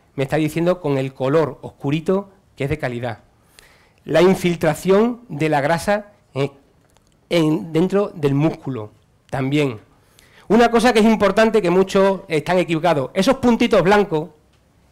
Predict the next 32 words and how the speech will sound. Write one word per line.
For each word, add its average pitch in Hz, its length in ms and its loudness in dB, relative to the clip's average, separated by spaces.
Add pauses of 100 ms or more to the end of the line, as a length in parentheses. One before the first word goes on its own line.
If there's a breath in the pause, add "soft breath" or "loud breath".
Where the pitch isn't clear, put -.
(600 soft breath)
hay 190 100 4
muchos 208 220 4
que 214 100 0
me 190 100 4
dicen, 175 500 -2
"Pepe, 277 260 2
eso 285 140 0
es 294 60 4
la 285 100 4
bellota". 247 520 0 (380)
Bueno, 170 260 2 (540 soft breath)
pues 165 600 2
siento 226 280 4
decirles, 226 420 4
para 170 220 0
los 156 140 0
que 147 140 -2
piensen 175 360 0
que 180 60 -2
eso 185 100 -6
es - 20 -2
la 170 80 0
bellota, 180 260 -2
eso 190 220 -4
no 202 80 0
tiene 196 180 0
que 175 60 -4
ver 175 100 0
nada 180 280 -2
con 160 120 -4
la 123 80 -4
bellota. 120 380 -10